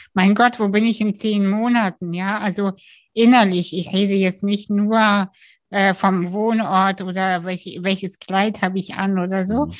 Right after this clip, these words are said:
Speaker 1: Das
Speaker 2: Ja.
Speaker 1: interessiert mich alles nur, oh doch, das interessiert mich schon, aber,
Speaker 2: Ja.
Speaker 1: aber eher sekundär, ja, so, also. Und, ähm, ja, wo siehst du dich?
Speaker 2: Ähm, wo sehe ich mich? Also in zehn Jahren, das ist eine sehr gute Frage.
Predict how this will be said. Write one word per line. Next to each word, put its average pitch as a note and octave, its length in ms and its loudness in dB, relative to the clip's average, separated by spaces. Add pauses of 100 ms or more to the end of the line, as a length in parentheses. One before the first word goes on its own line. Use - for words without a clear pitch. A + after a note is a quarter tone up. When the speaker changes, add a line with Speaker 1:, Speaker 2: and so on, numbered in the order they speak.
(240)
Speaker 1:
Das G3 120 0
Speaker 2:
Ja. F3 100 2
Speaker 1:
interessiert G#3+ 640 0
mich G3 220 0
alles G3 380 -2
nur, F#3+ 540 2 (420)
oh A#3+ 100 4
doch, A#3+ 240 4
das A#3 200 -4
interessiert G3 440 -4
mich D#3 140 -4
schon, D4 300 0
aber, G3 520 0 (160)
Speaker 2:
Ja. D#4 160 -8 (180)
Speaker 1:
aber G3+ 340 0
eher F3 300 -4
sekundär, E3+ 800 -4
ja, G3 280 0
so, E3+ 140 -4
also. E3 320 -4 (1400)
Und, G#3 420 4
ähm, F#3 640 2 (200)
ja, G3+ 320 0
wo G3+ 80 -2
siehst A3+ 340 -6
du C4 100 -6
dich? B3 300 -2 (1200)
Speaker 2:
Ähm, F#2+ 140 -4
wo G#2+ 180 0
sehe A#2 160 0
ich - 140 -4
mich? - 280 -6
Also F#2+ 220 2
in G2 120 0
zehn A2+ 280 0
Jahren, G#2 200 0
das G#2+ 80 -4
ist B2 100 -2
eine - 120 -10
sehr C3 140 0
gute B2+ 180 -4
Frage. A2+ 580 -4